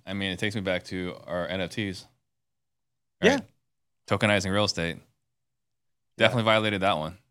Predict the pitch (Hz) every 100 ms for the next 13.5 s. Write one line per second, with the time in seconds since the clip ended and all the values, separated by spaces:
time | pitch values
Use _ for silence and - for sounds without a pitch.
0 | _ _ _ _ _ _ _ - - -
1 | 170 180 127 131 147 135 156 147 131 143
2 | 139 127 131 101 - - - 147 147 127
3 | - 147 143 135 120 - 139 123 117 113
4 | 135 160 113 - 120 131 131 107 101 -
5 | 98 - 180 127 123 113 - _ _ _
6 | _ _ _ _ _ _ 123 110 - -
7 | 123 185 233 - 131 131 165 165 - 123
8 | 147 180 104 101 98 - 104 - 117 185
9 | - - - 90 87 101 - - 117 -
10 | 220 220 196 139 104 92 95 113 180 -
11 | 202 208 139 110 139 190 233 202 107 -
12 | 233 156 127 120 107 110 107 98 85 92
13 | - 190 - -